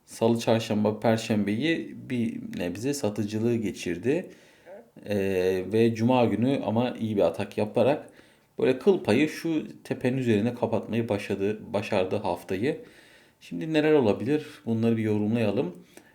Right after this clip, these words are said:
Ee, burası önemli takip ettiğimiz bir seviyede. Aslında şu bölge genel anlamda şöyle bir bölge var burada, fark ediyorsunuz.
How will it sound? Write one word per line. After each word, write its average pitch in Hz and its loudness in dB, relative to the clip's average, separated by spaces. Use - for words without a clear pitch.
Ee, 113 -2
burası 175 -2
önemli 156 -2
takip 110 -2
ettiğimiz 95 -10
bir - -18
seviyede. 110 -2
Aslında 143 -6
şu 143 -12
bölge 120 2
genel 113 2
anlamda 107 -2
şöyle 123 0
bir 131 -2
bölge 113 6
var 90 6
burada, 87 -6
fark - -4
ediyorsunuz. 104 -8